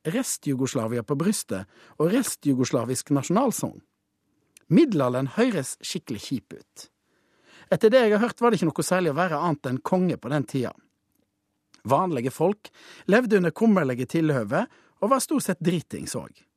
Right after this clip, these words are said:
Ikke var det radio heller, så hvis Finn hadde levd da,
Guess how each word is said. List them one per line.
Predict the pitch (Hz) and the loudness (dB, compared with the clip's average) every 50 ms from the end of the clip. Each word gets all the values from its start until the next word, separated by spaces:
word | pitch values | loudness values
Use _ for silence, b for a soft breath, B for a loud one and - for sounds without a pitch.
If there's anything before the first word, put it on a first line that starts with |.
| _ _ _ _ _ _ _ _ _ _ _ _ _ _ _ | _ _ _ _ _ _ _ _ _ _ _ _ _ _ _
Ikke | - 254 - 320 | 0 0 2 4
var | 277 214 170 | 4 4 4
det | 151 156 | 6 4
radio | 226 269 226 165 156 156 | 4 4 4 2 0 0
heller, | 175 214 196 139 104 95 b b b b b b b b _ | 0 0 0 0 -4 -6 b b b b b b b b _
så | - 165 | -2 -2
hvis | 185 214 - - | -2 -2 -2 -2
Finn | - - 330 339 254 175 | 2 2 4 4 4 2
hadde | 139 131 104 113 110 | 2 -2 -4 -4 -6
levd | 107 101 95 95 | -8 -8 -8 -6
da, | 127 143 190 | -2 -2 -2